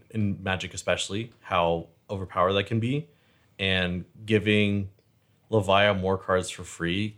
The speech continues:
can get her into that space where she's like, Okay, I have wildly outside, outstatted cards. I have two to three actions with Scabskin Leathers, and all of my stuff I can play at advantage. Like,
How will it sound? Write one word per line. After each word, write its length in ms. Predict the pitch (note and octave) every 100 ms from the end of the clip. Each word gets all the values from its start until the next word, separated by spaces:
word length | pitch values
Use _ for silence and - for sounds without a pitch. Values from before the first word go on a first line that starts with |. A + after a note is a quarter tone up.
| _
can 380 | - F2+ E2+ E2 _ -
get 160 | F#2
her 100 | F#2
into 180 | D2+ F2+
that 200 | F2 D#2+
space 380 | - F#2+ F2+ -
where 80 | E2+
she's 280 | - E2+ E2+
like, 120 | D#2+
Okay, 360 | F2 E2+ D#2+ - _ _ _ _ _
I 100 | G2
have 260 | F#2+ F2+ E2+
wildly 360 | F#2 F#2+ G2+
outside, 420 | F#2+ F#2+ F#2 F#2+ - _ -
outstatted 560 | G2+ - - F#2 F#2
cards. 520 | - F2+ D#2+ E2 - - _ _ _ -
I 120 | F2+
have 480 | F2 F2 E2+ E2+ - _ _ _
two 160 | - A#2
to 100 | G#2+
three 180 | G#2+ G#2
actions 540 | F2+ F#2 - F#2 F2
with 160 | - F2
Scabskin 600 | - F2+ F2+ F#2 E2+ E2 - _ _
Leathers, 600 | G2 F2+ E2+ F2 E2+ - _ _ _ -
and 460 | F2+ E2+ E2 E2 E2 - _ _ _
all 160 | F#2 F#2
of 120 | F2
my 320 | F#2 F2+ E2+ E2
stuff 440 | - - E2 D#2+
I 80 | D#2+
can 140 | E2+ E2+
play 160 | F2
at 80 | D#2
advantage. 420 | C2+ C#2+ - -
Like, 220 | D#2+ D2+